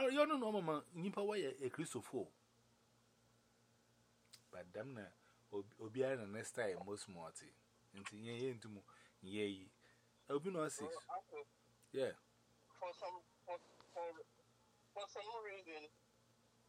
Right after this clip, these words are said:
Speaker 2: uh-huh.
Speaker 1: Yeah.
Speaker 2: Brian, uh,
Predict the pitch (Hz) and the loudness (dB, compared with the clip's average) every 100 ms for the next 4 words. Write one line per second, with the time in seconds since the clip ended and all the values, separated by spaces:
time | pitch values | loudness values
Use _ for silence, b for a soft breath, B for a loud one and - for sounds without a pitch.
0 | - - - - 165 180 180 143 - _ | -20 -20 -20 -12 -6 -4 -4 -6 -8 _
1 | - - - 151 120 - - _ - _ | -20 -20 -6 -4 -4 -8 -20 _ -20 _
2 | - - - - - - - 175 208 214 | -20 -20 -20 -20 -20 -20 -10 -2 0 2
3 | 190 147 - - - - _ - - - | 0 -4 -12 -20 -20 -20 _ -20 -20 -14
4 | - 160 143 127 | -2 0 0 -2